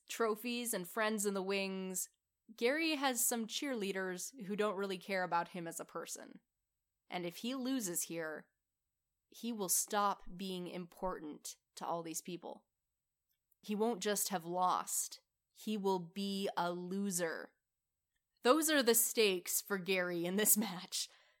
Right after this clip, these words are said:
He's been having a bit of an existential crisis, a journey of personal growth, and, and he's become aware of some of this, I think, and he's about to face losing everything, and also discovering that maybe his whole life is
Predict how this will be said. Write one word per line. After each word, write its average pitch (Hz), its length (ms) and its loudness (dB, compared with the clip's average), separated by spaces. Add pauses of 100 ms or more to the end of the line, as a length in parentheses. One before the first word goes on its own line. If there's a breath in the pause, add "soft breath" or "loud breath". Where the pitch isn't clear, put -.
(280 soft breath)
He's 226 280 0
been 247 120 4
having 254 280 6
a 233 60 4
bit 233 140 6
of 220 100 2
an 214 100 2
existential 208 600 2
crisis, 196 560 0
a 196 60 2
journey 208 400 0
of 196 140 -4
personal 214 480 0
growth, 190 560 0 (440 soft breath)
and, 214 160 0
and 208 140 2
he's 233 160 0
become 262 320 -2
aware 269 320 2
of 175 120 0
some 170 200 -2
of 170 100 -4
this, 175 180 -2
I 165 120 -2
think, 165 360 -6
and 175 160 -4
he's 190 180 -4
about 190 280 0
to 226 80 -2
face 190 500 -2 (160)
losing 185 640 -2
everything, 175 920 -6 (560)
and 180 180 -4
also 175 340 2
discovering 190 800 -2
that 180 180 -2
maybe 170 320 -6
his 196 220 -4
whole 196 260 -4
life 202 440 -2
is 208 320 0